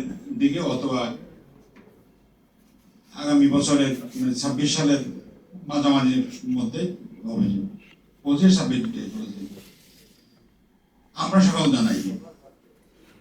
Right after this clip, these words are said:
তো কথা হচ্ছে, সংস্কারের প্রশ্নে বিএনপি বলেছে যে আমাদের একত্রিশ দফা যথেষ্ট সংস্কারের জন্য। আমরা কিছু প-, আমরা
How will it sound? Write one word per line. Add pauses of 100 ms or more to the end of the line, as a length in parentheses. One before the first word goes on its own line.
(160)
তো (100)
কথা
হচ্ছে, (1900)
সংস্কারের
প্রশ্নে (1160)
বিএনপি (100)
বলেছে (240)
যে (100)
আমাদের
একত্রিশ
দফা
যথেষ্ট (120)
সংস্কারের
জন্য। (2750)
আমরা (400)
কিছু (180)
প-, (580)
আমরা